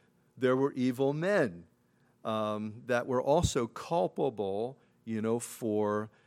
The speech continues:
you know, their actions, you know, as they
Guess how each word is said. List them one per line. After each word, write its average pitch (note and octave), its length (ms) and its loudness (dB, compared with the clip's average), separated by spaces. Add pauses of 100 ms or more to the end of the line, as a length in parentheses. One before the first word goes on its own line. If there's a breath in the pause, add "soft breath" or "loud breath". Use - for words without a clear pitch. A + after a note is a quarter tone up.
(240 soft breath)
you G#2+ 140 -8
know, G2+ 200 -4
their G#2+ 300 0
actions, A#2+ 800 -6 (680)
you A2 120 -10
know, G#2 180 -4
as G2+ 120 -8
they G#2 320 -6